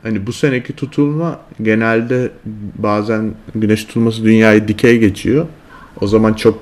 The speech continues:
okyanusa falan denk gelirse kimse bir şey göremiyor. Ama bu seneki tutulma Amerika kıtasını, e,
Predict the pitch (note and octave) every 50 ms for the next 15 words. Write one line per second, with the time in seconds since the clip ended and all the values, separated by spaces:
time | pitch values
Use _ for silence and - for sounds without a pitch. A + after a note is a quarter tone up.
0 | - - - G#2+ G2+ - - G#2+ G#2 G#2+ - A#2+ A2 - A#2+ A2 A2 A2 G#2 G#2+
1 | G#2 G2+ - - A2+ C3 C#3+ D3 D3+ D3+ - - - G2 - G#2 G#2 - - -
2 | A2 A2 A2 A2 B2+ A#2+ F#2 G2+ C#3+ A3+ - - - - - - - - - -
3 | - - - - A2+ A#2 A2+ A2+ A#2+ C#3+ D3 - E3+ C#3 B2 A2+ G#2+ - G2 -
4 | - A2 - - A#2 G#2+ A2+ C3+ E3+ F#3+ - - A#2 A#2+ B2+ B2+ B2+ B2 - C3
5 | B2 A#2 A2+ - - - - - - A#2 G#2+ - - C3 B2+ C3+ E3+ A#3 C#4+ -
6 | - - - - B2 A#2+ A2+ A2 G2+